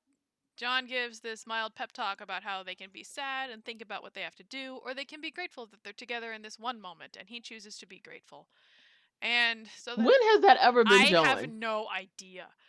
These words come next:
Speaker 1: <laughs> That's what I hated about that, because that's not John. Since when have you guys ever been like, "You know, we can just be happy in this moment and,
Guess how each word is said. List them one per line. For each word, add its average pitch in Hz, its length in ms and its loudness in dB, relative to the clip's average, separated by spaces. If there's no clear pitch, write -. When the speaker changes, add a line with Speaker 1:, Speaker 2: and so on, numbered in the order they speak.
Speaker 1:
<laughs> 254 540 -12
That's - 280 -4
what 302 220 -2
I 277 220 -2
hated 262 360 -6
about 226 340 -10
that, 185 180 -12
because 254 240 -12
that's 294 240 -6
not 233 180 -8
John. - 400 -14
Since - 260 -20
when 370 220 -8
have 330 100 -8
you 320 160 -6
guys 285 220 -4
ever 269 200 -4
been 254 140 -14
like, 247 180 -14
"You 302 60 -16
know, 294 240 -12
we 320 80 -16
can 311 160 -20
just 285 160 -20
be 277 120 -12
happy 202 380 -16
in 180 140 -20
this 202 180 -18
moment 202 480 -18
and, 190 120 -20